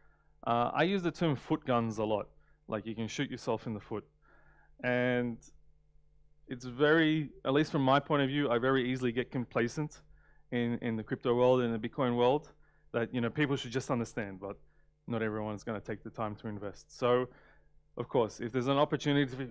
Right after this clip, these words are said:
for something to go wrong, it will go wrong at least once. Increasing security is never free, and it kinda ties into the next point. Increasing security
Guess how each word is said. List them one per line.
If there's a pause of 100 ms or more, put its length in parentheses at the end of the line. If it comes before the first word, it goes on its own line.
for
something
to
go
wrong, (440)
it
will
go
wrong
at
least
once. (1700)
Increasing
security
is
never
free, (440)
and
it
kinda
ties
into
the
next
point. (1000)
Increasing
security